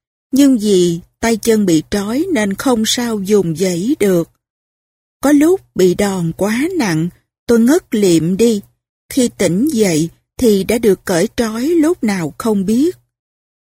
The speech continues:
Điều này đã hằn sâu vào tâm thức tuổi thơ của tôi.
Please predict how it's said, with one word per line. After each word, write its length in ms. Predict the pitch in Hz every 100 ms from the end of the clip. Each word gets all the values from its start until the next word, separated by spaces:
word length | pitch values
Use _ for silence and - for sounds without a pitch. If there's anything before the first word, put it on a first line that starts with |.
| _ _ -
Điều 200 | - 226
này 440 | 214 220 202 196 190
đã 140 | 185
hằn 340 | 254 285 190 175
sâu 440 | - 277 269 254
vào 340 | 196 202 185 160
tâm 280 | - 220 220
thức 220 | 277 349 _ -
tuổi 380 | 180 170 269 349
thơ 280 | 254 247 226 -
của 140 | 185 -
tôi. 320 | 233 214 202